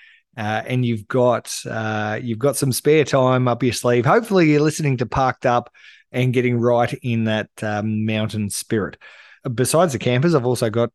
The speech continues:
a, uh, another edition of, uh, one of my chats with Rodney Jane. Of course, Bob Jane T-Mart's awesome supporter of Parked Up and Parked Up Plus.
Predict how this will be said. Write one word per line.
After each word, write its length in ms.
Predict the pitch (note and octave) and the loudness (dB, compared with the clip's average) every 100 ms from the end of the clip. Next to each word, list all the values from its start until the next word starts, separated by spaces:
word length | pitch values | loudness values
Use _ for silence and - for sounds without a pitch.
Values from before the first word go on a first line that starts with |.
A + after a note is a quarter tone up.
| - | -4
a, 280 | A2+ A2+ A2+ | -2 0 2
uh, 260 | A2 A2 A#2 | 0 -2 -4
another 420 | A2+ A#2+ C3+ C3+ | -4 -2 0 0
edition 600 | A#2 A2+ A#2 B2 A2 G#2+ - | -2 -4 -4 -4 -6 -8 -6
of, 440 | G#2+ G#2+ G#2+ G#2+ | -6 -4 -4 -6
uh, 200 | A2 G#2+ | -6 -6
one 160 | A2 A#2+ | -4 -4
of 40 | |
my 140 | A#2 G2+ | -4 -6
chats 500 | - A2 G#2 - - | -8 -8 -8 -10 -6
with 320 | A2 G#2 - | -4 -4 -6
Rodney 320 | - A#2+ A2+ | -2 0 0
Jane. 340 | G#2+ A2 F#2+ G2 | 0 -2 -4 -6
Of 100 | F#2+ | -8
course, 220 | - A2 | -6 -4
Bob 220 | - B2 | -2 0
Jane 180 | C3 C3 | 2 2
T-Mart's 560 | C3 D#3+ D3+ D3 D3 - - - _ _ | 2 2 4 2 -2 -10 -20 -20 _ _
awesome 420 | G3 G#3+ F#3+ D3+ | 6 6 6 0
supporter 580 | B2+ A#2+ - A#2+ A#2+ A2+ - | -2 -4 -2 0 2 0 0
of 340 | A2+ A2 A2 G2+ _ | -2 0 -2 -6 _
Parked 380 | - A#2 - D3 | -6 -6 -4 -2
Up 240 | C#3+ C3+ | 0 -2
and 180 | G2+ G2 | -6 -6
Parked 300 | A2 A2 - | -8 -6 -8
Up 160 | E2+ | -10
Plus. 460 | - E3 E3 - - | -4 0 0 -2 -8